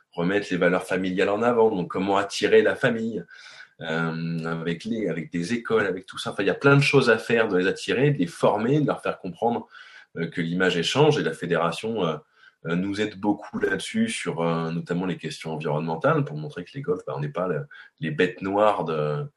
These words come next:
de, de, de la consommation d'eau, des produits phytosanitaires. On est loin de tout ça. Donc, c'est, pour moi, c'est vraiment cette ouverture et aller chercher, euh,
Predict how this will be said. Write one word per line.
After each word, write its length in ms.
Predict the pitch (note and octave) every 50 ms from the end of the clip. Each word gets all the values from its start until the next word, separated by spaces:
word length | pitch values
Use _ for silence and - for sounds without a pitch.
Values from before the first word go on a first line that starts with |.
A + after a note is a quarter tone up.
| _ _ - - - - - - _ -
de, 140 | E2 F2 E2+
de, 240 | E2 E2 E2+ E2+ D#2+ D2+
de 100 | D#2 D#2+
la 120 | E2+ E2
consommation 680 | - - F2 - - F2 E2 E2+ D#2+ - - - E2+
d'eau, 480 | E2 F#2 F#2 G2 G2+ G#2 G#2+ G#2+ G#2+ G#2+
des 120 | F#2 E2
produits 360 | D2+ - - - D#2 D#2+ E2
phytosanitaires. 880 | E2 - - E2+ - - E2 - - E2+ E2+ E2 E2 - - G#2 G#2+ F#2
On 100 | E2 D#2
est 60 | D#2
loin 220 | D2+ F2 A2+ A#2 -
de 40 |
tout 160 | - - F2 -
ça. 220 | - A#2+ B2 A#2+
Donc, 160 | F2+ E2+ -
c'est, 240 | - - D#2+ - - - - - - - - _
pour 120 | - F#2 F#2+
moi, 140 | A2+ A#2+
c'est 140 | C#3+ - F#2
vraiment 240 | E2+ F2+ F#2+ A2 A#2+
cette 280 | - - - F2 - -
ouverture 600 | A#2 A2 A2+ G#2+ - - - - A#2+ C3 C3 A#2
et 80 | F#2 F2+
aller 180 | F2 F2+ F2
chercher, 500 | - - F#2+ F2 - - - A2 A#2 A#2
euh, 120 | G2 E2+